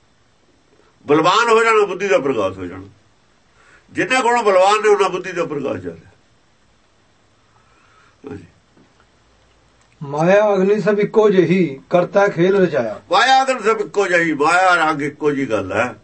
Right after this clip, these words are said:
Speaker 1: ਇਹ ਕਰਤੇ ਦਾ ਖੇਲ ਹੈ, ਖੇਲ ਹੈ ਕਰਤੇ ਦਾ। ਹਾਂਜੀ।
Speaker 2: ਜਾਂ ਤਿਸ ਭਾਣਾ ਤਾਂ ਜੰਮਿਆ, ਪਰਿਵਾਰ ਭਲਾ ਪਾਇਆ।
Speaker 1: ਜਾਂ ਤਿਸ ਭਾਣਾ ਤਾਂ ਜੰਮਿਆ, ਪਰਮੇਸ਼ਰ ਦੇ ਭਾਣੇ ਦੇ ਵਿੱਚ ਜਨਮ ਲੈਂਦਾ ਹੈ।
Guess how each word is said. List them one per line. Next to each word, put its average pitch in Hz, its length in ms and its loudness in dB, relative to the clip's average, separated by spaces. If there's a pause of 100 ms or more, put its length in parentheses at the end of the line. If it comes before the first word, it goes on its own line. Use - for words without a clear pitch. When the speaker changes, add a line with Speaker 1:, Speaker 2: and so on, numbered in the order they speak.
(480)
Speaker 1:
ਇਹ 180 100 -6
ਕਰਤੇ 165 380 -2
ਦਾ 147 120 2
ਖੇਲ 120 320 -6
ਹੈ, 82 100 -18 (2000)
ਖੇਲ 185 240 -2
ਹੈ 170 80 -2
ਕਰਤੇ 120 340 -10
ਦਾ। 82 140 -18 (440)
ਹਾਂਜੀ। 95 220 -10 (500)
Speaker 2:
ਜਾਂ 156 300 0
ਤਿਸ 185 160 -8
ਭਾਣਾ 190 460 2
ਤਾਂ 202 140 0
ਜੰਮਿਆ, 156 600 0 (240)
ਪਰਿਵਾਰ 175 420 0
ਭਲਾ 185 280 2
ਪਾਇਆ। 131 340 -2 (1040)
Speaker 1:
ਜਾਂ 170 160 0
ਤਿਸ 135 180 -2
ਭਾਣਾ 175 340 -2
ਤਾਂ 180 140 -2
ਜੰਮਿਆ, 170 320 -6
ਪਰਮੇਸ਼ਰ 165 460 -4
ਦੇ 160 120 -2
ਭਾਣੇ 123 300 -6
ਦੇ 139 140 2
ਵਿੱਚ 131 160 -6
ਜਨਮ 117 340 -8
ਲੈਂਦਾ 92 300 -4
ਹੈ। 117 200 -2